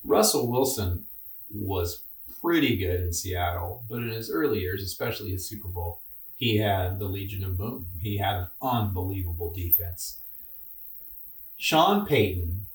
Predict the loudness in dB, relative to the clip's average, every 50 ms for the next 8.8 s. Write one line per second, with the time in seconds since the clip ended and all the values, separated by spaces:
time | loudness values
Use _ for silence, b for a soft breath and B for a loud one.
0 | -16 -16 -18 -18 -16 -14 -12 -6 0 2 2 4 4 4 4 4 4 4 4 2
1 | 2 0 -2 -4 -4 -2 0 0 0 0 0 0 0 2 2 2 4 4 4 2
2 | 2 2 4 4 4 4 2 0 -2 -8 -12 -10 -8 -6 -4 -2 0 0 0 0
3 | 0 -2 -4 -4 -4 -2 -2 -2 -2 -2 -4 -8 -10 -12 -14 -14 -12 -12 -10 -10
4 | -10 -12 -12 -12 -12 -8 -8 -8 -6 -6 -6 -6 -6 -4 -4 -6 -4 -4 -6 -6
5 | -4 -4 -2 -2 0 0 0 -2 -2 -4 -4 -4 -4 -4 -4 -4 -4 -4 -2 -2
6 | -2 -2 0 0 -2 -2 -2 -2 -4 -4 -4 -4 -6 -6 -4 -4 -4 -4 -4 -4
7 | -4 -2 -2 -2 -2 -4 -6 -6 -6 -6 -4 -4 -2 -4 -4 -4 -6 -8 -8 -8
8 | -10 -10 -10 -12 -10 -8 -6 -6 -4 -4 -4 -6 -6 -8 -10